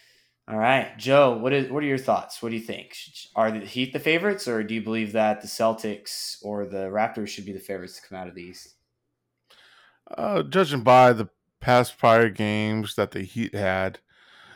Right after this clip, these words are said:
Speaker 2: man, they are a solid team right now. So, without a doubt, the Heat are the favorites to come out the West. East, uh, not West,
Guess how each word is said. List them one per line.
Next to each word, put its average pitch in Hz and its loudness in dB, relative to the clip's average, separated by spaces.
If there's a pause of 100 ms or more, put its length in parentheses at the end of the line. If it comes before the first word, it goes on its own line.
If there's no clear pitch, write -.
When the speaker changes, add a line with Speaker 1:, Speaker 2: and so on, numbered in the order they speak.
(200)
Speaker 2:
man, 110 0
they 123 4
are 104 0 (400)
a 110 -6
solid 117 2
team 113 -4
right 117 2
now. 120 -2
So, 98 -2 (640)
without 135 4
a 120 6
doubt, 110 2
the 117 -2
Heat 123 -6
are 117 2
the 107 -4
favorites 107 -2
to - -12
come 104 -8
out 101 -4
the 95 -8
West. 101 -10 (1160)
East, 117 -2
uh, 117 0
not 101 0
West, 101 -10